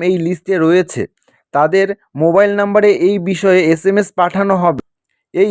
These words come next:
এসএমএস এর ভিত্তিতে উপভোক্তাদের এই প্রকল্পে অন্তর্ভুক্ত করা হবে এবং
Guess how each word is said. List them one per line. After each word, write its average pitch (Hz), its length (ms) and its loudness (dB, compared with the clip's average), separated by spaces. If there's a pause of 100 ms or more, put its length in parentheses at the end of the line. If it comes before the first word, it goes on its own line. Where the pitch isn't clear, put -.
এসএমএস 202 460 0
এর 190 140 2
ভিত্তিতে 165 460 -2 (300)
উপভোক্তাদের 190 760 0 (920)
এই 190 180 0
প্রকল্পে 185 520 0
অন্তর্ভুক্ত 180 640 0 (120)
করা 170 280 2
হবে 170 380 -2
এবং 160 260 0